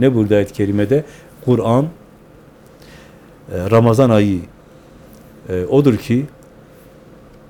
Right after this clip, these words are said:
içinde hidayetin, doğru yolun, sirat-i müstakimin, e, insanlara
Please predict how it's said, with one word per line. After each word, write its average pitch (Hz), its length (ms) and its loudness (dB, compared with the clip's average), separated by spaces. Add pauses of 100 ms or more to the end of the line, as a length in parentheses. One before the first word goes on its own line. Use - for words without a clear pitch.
içinde 113 560 0 (320)
hidayetin, 107 680 0 (1700)
doğru 117 240 4
yolun, 107 420 0 (120)
sirat-i 110 480 -2
müstakimin, 104 680 -6 (1160)
e, - 40 -16 (460)
insanlara 107 600 0